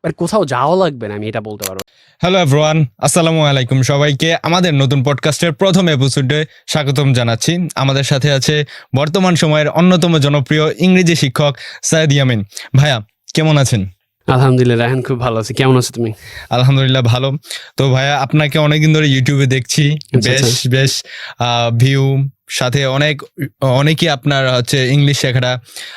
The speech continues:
Speaker 2: আহ, ইংলিশ শেখানোর স্টাইলটা পছন্দ করছে।
Speaker 1: আচ্ছা, আচ্ছা।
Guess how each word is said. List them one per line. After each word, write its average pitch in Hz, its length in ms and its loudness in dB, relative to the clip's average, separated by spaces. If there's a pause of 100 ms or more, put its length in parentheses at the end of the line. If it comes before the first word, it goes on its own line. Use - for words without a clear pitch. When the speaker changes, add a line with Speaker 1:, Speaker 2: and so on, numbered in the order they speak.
(160)
Speaker 2:
আহ, 113 600 -2
ইংলিশ 147 260 2
শেখানোর 143 400 0
স্টাইলটা 151 460 -2
পছন্দ 123 380 0
করছে। 104 340 -2
Speaker 1:
আচ্ছা, 104 160 -2 (100)
আচ্ছা। 123 240 0